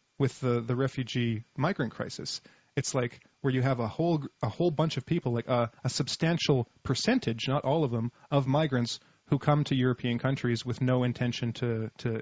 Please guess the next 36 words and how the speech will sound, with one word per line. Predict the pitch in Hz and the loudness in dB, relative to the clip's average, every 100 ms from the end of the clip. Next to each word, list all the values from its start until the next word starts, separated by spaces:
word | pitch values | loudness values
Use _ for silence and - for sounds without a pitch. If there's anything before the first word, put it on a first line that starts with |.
| - | -6
assimilate | - - 123 110 113 | -6 0 0 0 -4
into | 107 | -6
the | 117 | -6
culture. | 220 233 - - _ _ - _ _ - | -4 -4 -6 -14 _ _ -20 _ _ 0
And | 139 131 123 127 | 2 2 0 0
the, | 123 123 113 110 - | 2 4 2 0 -2
the | - | 2
locals | 135 202 156 135 | 4 4 2 2
naturally | 127 - 143 127 | 2 2 2 2
are | 117 - | 2 2
irked | 214 - | 0 2
about | 135 101 95 | 0 0 -6
that. | 107 - - - _ _ _ - | -6 -8 -12 -18 _ _ _ -4
It's, | 127 | -2
it's | 120 127 | -2 0
like, | 117 | 2
"Okay, | 147 - 139 | 2 2 2
well, | 127 127 127 120 | 4 2 0 0
I | 123 | 2
don't | 131 135 | 2 4
know | |
what | 131 135 | 2 2
to | - | 0
think | 202 | 0
about | 175 123 - | 0 -2 2
that | 123 - | 0 2
because, | 123 - 135 131 113 101 - | 0 2 4 4 2 -2 0
you | 123 | 2
know, | 117 | 2
we | 123 170 151 123 127 | 2 2 2 0 0
do | 135 | 0
things | - 131 117 | 2 0 0
a | |
certain | - 143 123 110 | 0 0 0 0
way | 180 170 | 2 2
here. | 113 113 | 0 -2